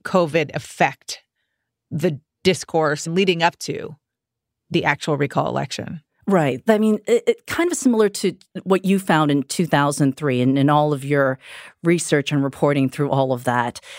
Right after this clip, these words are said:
Speaker 2: You know, in two thousand three, it was, it was a power crisis. People's lights would just suddenly turn off. In twenty twenty-one, they're equally as personal. Uh, from covid restrictions, meaning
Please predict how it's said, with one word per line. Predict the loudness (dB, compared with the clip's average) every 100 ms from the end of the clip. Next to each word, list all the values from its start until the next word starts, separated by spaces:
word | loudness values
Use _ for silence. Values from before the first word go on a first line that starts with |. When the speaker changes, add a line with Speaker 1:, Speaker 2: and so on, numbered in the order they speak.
| -4
Speaker 2:
You | 2
know, | 2
in | 2
two | 2
thousand | 2 2 0 -2
three, | 0 0
it | 2
was, | 0 0
it | -2
was | -2
a | -2
power | 0 0
crisis. | 0 -6 -6 -8 -10 -12 _ _ -2
People's | 2 2 2
lights | 0 -2 -4 -4
would | -4 -2
just | -2 -2
suddenly | -2 -2 -4
turn | -6 -8
off. | -8 -10 -12 _ _ -20 -20 _ _ 2
In | 2
twenty | 2 0 0 0
twenty-one, | 0 0 0 0 0 2 0 -4 _
they're | 0 0 -4
equally | -4 -2 0 2 2 2 0 -2
as | -4 -4
personal. | -6 -4 -4 -4 -8 -10 _ _ -20 -20 -20 _ _
Uh, | -2 -2
from | 0 0 2
covid | 2 2 2
restrictions, | 0 -4 -6 -2 -2 0
meaning | 2 2 4 2